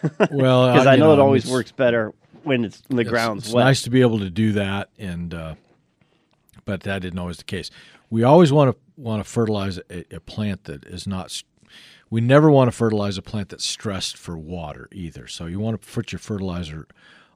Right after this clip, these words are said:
Speaker 2: on either just right as you're watering or after you've watered, and then water the fertilizer in again. So if, if you've gotten a rain recently, uh, y-, one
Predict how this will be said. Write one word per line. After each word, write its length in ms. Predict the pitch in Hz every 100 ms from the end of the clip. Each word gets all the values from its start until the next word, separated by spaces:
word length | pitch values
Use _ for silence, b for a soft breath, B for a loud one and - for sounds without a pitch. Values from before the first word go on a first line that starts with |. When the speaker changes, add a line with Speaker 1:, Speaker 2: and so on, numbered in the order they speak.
| -
Speaker 2:
on 300 | 87 87 82
either 320 | 85 82 80
just 460 | 73 - 98 95 - -
right 260 | 85 92 -
as 280 | 95 107 101
you're 120 | 113
watering 480 | 104 107 107 107 101
or 120 | 82 -
after 380 | 101 107 -
you've 280 | 110 101 92
watered, 520 | 101 95 95 98 92 - b b b b
and 220 | 113 104 98
then 260 | 107 101
water 460 | 92 95 92 90 82 _
the 100 | 78
fertilizer 640 | - 90 82 82 82 78 73
in 180 | 85
again. 640 | 80 76 78 87 69 64 64 _ b b b b b b b
So 340 | - 127 117
if, 200 | 113 - -
if 680 | 131 - 69 - - 110 110
you've 140 | 90
gotten 260 | 123 123 117
a 60 |
rain 480 | 101 107 107 107 107 - _ _ _ _ -
recently, 720 | 104 107 - 98 87 113 123
uh, 140 | 95 -
y-, 100 | 92 -
one 340 | 90 95 123